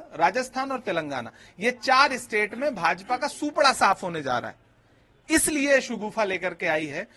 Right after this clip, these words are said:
क्योंकि उन्हें पता है कि अगर दो हज़ार तेईस में इन चार राज्यों में भाजपा चुनाव हारती है, तो दो हज़ार चौबीस के लिए जो माहौल बनेगा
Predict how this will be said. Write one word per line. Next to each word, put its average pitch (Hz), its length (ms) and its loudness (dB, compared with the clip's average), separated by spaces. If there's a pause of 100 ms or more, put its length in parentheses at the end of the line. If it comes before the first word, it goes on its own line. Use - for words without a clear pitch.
(180)
क्योंकि 214 160 -2
उन्हें 233 180 0
पता 226 240 2
है 262 100 4
कि 240 80 -4
अगर 226 240 0
दो 202 160 0
हज़ार 202 220 6
तेईस 226 400 0
में 254 100 -2
इन 240 80 -2
चार 208 260 4
राज्यों 196 300 2
में 233 120 -4
भाजपा 175 320 0
चुनाव 202 360 0
हारती 175 300 2
है, 175 240 0 (280)
तो 226 60 -4
दो 214 220 4
हज़ार 226 300 6
चौबीस 220 440 0
के 269 100 -4
लिए 240 120 0
जो 220 120 -2
माहौल 190 400 0
बनेगा 180 540 2